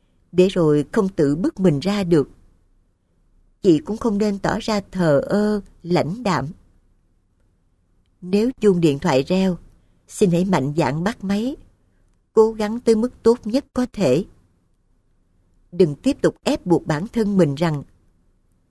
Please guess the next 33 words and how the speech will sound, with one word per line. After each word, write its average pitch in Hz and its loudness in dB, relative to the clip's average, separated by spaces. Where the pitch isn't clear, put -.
"Tôi 180 4
nhất 214 -2
định 143 2
sẽ 180 -2
chữa 151 0
lành 165 -4
vết 247 -4
thương 202 -2
cho 202 -2
họ, 151 -6
tôi 202 4
nhất 208 -4
định 143 2
phải 196 0
giúp 233 -4
được 170 0
họ." 143 -6
Tôi 190 4
hy 180 0
vọng 143 -6
chị 156 4
có 208 -4
thể 196 0
nhìn 175 0
rõ 143 -4
hiện 180 -2
thực. 165 -2
Sau 196 -4
đó 190 -4
hãy 247 -4
coi 208 -4
công 196 -2
việc 151 -2